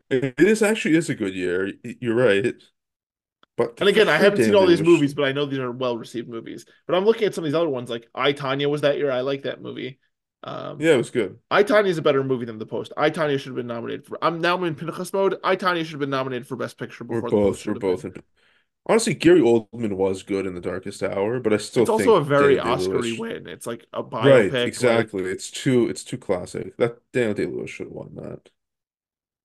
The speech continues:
Speaker 2: Um, let's go to Best, I mean, we haven't talked about the music yet, but, I mean, Johnny
Speaker 1: Yeah.
Speaker 2: Greenwood, Phantom Thread.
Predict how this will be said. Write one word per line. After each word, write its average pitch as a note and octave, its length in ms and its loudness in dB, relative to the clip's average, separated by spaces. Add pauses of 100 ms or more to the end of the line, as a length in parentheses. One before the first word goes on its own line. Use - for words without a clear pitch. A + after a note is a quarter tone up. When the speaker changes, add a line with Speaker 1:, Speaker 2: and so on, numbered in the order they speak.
Speaker 2:
Um, C3 200 -2
let's E3 120 -6
go B3 100 0
to G#3+ 80 4
Best, D3 400 2
I D3 60 -6
mean, C#3+ 160 -4
we D3 80 0
haven't E3 180 -2
talked D3 120 -4
about C3+ 160 -4
the A2 60 -12
music C3 340 -4
yet, G#2+ 240 -8
but, G#2+ 200 -10 (120)
I A#2 80 -10
mean, A2 380 -14 (1500)
Johnny D#3 240 2
Speaker 1:
Yeah. - 0 -
Speaker 2:
Greenwood, C3 400 4
Phantom B2+ 340 -4
Thread. A#2+ 420 2